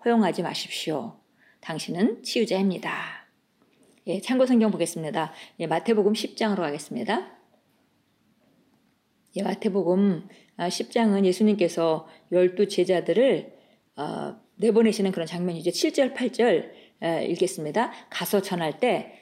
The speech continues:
천국이 가까이 왔다고 말하고 병든 자를 고쳐주고 문둥병자를 깨끗게 하며 죽은 자들을 살리고 마귀들을 내어쫓으라. 너희가 값없이 받았으니 값없이 주어라."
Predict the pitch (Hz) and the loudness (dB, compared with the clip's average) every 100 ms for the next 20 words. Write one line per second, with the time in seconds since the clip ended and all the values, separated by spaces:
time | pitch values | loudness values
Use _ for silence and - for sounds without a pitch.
0 | - - 302 285 240 240 180 - 196 180 | -16 -4 0 2 2 0 -2 -2 2 2
1 | 151 - 165 156 156 - 220 170 156 143 | 2 -2 -2 0 0 0 2 2 0 0
2 | 165 151 123 - - - 190 202 196 190 | 2 2 -2 -8 -20 -4 2 4 4 4
3 | 175 185 254 220 - 190 - - - - | 4 4 4 2 0 0 -2 -4 -6 -6
4 | - - 190 196 190 185 165 160 220 233 | -14 0 4 4 4 0 0 2 2 2
5 | 226 233 190 160 160 233 415 - - - | -2 0 0 0 0 0 0 -8 -10 -2
6 | 208 220 202 180 175 233 - 311 254 214 | 4 4 4 2 2 2 2 0 2 2
7 | - - - _ 175 175 165 160 190 190 | 0 -4 -10 _ 0 2 2 2 4 4
8 | 185 190 202 - 151 - - - _ 180 | 4 4 0 0 -4 -4 -12 -20 _ 2
9 | 180 170 208 226 - 196 208 - 220 190 | 2 2 0 -2 -2 0 0 0 0 2
10 | 170 - 175 254 381 - - - 170 170 | 0 -2 0 2 0 -12 -10 -4 -2 -2
11 | - 233 208 165 - 131 - - - - | -2 -4 -2 -4 -4 -6 -8 -14 -16 -20